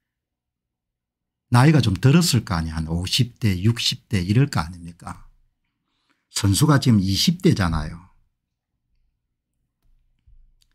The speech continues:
이제 오늘 보시면은 이게 이월 달에 나온 배드민턴 협회 회의록이지 않습니까? 예.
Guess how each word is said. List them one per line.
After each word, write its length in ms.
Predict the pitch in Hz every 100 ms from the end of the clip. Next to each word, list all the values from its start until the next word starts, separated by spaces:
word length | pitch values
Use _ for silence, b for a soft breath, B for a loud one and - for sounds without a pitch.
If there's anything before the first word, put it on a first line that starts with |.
| _ -
이제 100 | 90
오늘 540 | - 110 104 98 95 - _ _ _ _ _ _ _
보시면은 680 | - 98 - 110 98 87 87
이게 500 | 107 87 104 98 - _ _ _ _ _
이월 500 | 101 98 107 139 170
달에 280 | 175 123 104
나온 380 | 95 92 87 -
배드민턴 600 | 98 95 104 110 110 92
협회 380 | 82 - 101 87
회의록이지 680 | - 92 107 113 80 80
않습니까? 640 | 76 76 - 80 78 82
예. 80 | 92